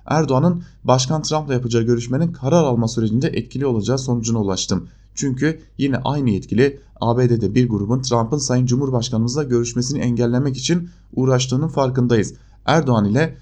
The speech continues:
Trump görüşürse ilerleme sağlarlar diye korkuyorlar. Bunu göz ardı etmiyoruz." dedi.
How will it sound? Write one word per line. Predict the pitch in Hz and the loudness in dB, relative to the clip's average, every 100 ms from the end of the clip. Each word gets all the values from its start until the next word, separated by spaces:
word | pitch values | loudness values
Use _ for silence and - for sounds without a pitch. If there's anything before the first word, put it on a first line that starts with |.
| - | -20
Trump | - 135 123 - | -4 0 0 0
görüşürse | 139 135 127 120 151 165 | -2 -2 -4 -2 0 0
ilerleme | - 127 120 120 135 | -2 -2 0 0 -2
sağlarlar | 131 117 120 127 107 101 | 0 0 2 2 0 -2
diye | 101 98 | -4 -4
korkuyorlar. | 98 92 95 92 92 90 - - - - | -4 -4 -4 -2 -2 -4 -16 -20 -14 -4
Bunu | 123 156 - | 0 0 0
göz | 135 120 | 0 0
ardı | 110 120 | 0 -2
etmiyoruz." | - 120 104 92 87 90 | -4 -4 -4 -6 -4 -4
dedi. | 85 85 | -2 -4